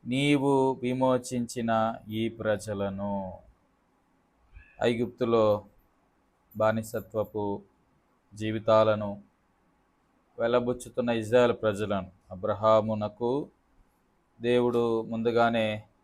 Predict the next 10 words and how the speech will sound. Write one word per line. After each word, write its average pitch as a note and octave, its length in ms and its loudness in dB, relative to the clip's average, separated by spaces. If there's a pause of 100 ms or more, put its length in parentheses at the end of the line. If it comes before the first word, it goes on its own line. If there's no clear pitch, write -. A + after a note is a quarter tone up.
(880)
వాగ్దానం A#2 580 4 (120)
చేసిన A2+ 360 -4
దాన్ని G#2 280 0
బట్టి, G#2 500 -6 (960)
ఆ A2+ 180 2
సమయం B2 440 0
అయిన B2 240 2
తర్వాత, B2 640 8 (1300)
నాలుగు G#2+ 280 2
వందల G#2+ 480 2